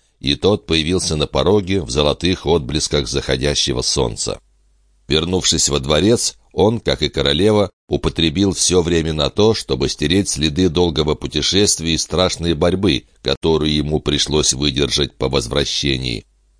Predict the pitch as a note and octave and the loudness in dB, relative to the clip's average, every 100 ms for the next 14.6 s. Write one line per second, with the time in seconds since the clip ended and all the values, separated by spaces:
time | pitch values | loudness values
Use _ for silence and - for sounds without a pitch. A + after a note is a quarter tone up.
0 | _ _ _ G#2 C3 A#2+ G2+ A2 G#2+ G2 | _ _ _ 2 2 2 4 4 2 2
1 | G#2+ G2+ - G2+ G#2 G2 - G2 D2 C2 | 2 2 2 2 2 2 2 2 2 -4
2 | A#1+ _ _ - G2+ G#2 - E2 E2+ E2 | -8 _ _ 0 2 2 0 -2 -2 0
3 | F#2 G2 D#2 C#2+ D#2 E2+ D#2 C#2+ C2+ C2+ | 2 2 0 -4 0 2 2 0 -2 0
4 | G2 A2 - G2 - - - D#2+ D2+ D2 | 2 2 2 -2 -2 -4 0 0 0 -2
5 | C#2 B1+ - C#2 B1+ D#2+ F#2+ F#2 E2+ _ | -2 -2 -2 -2 0 2 2 0 -4 _
6 | C2 D2 D2 C2 C2+ D#2 D#2 C#2 C#2+ A#1+ | -8 -2 -2 0 -2 0 0 0 0 0
7 | A1+ - _ _ _ _ _ _ - G#2 | -4 -6 _ _ _ _ _ _ 0 2
8 | A2+ A2+ G#2 G2+ - G#2+ G2+ G2 - D#2 | 4 0 2 0 2 2 4 2 2 0
9 | D#2 F2+ D#2+ D#2+ - - C#2+ B1 F2+ G#2 | 0 -2 0 0 -2 -2 -2 0 0 0
10 | F2 _ _ C#2 C#2+ D2 F2+ - - D#2+ | -4 _ _ -4 -2 0 2 0 0 -2
11 | D2+ D2+ - D2 D#2 D#2+ D#2 D2+ - D#2+ | 0 -4 -2 0 2 2 0 -4 -2 0
12 | D2 C#2+ D2 D2 C#2+ - C#2+ D2 D2 D2 | 0 -2 -2 -2 -2 -2 0 0 0 -2
13 | C#2+ C2+ C2+ C#2 D2 - C#2 C2 - C#2 | -2 -2 -4 -2 -2 -2 -2 -2 -2 0
14 | C2+ A#1+ C2 E2 G2 | 0 0 0 2 0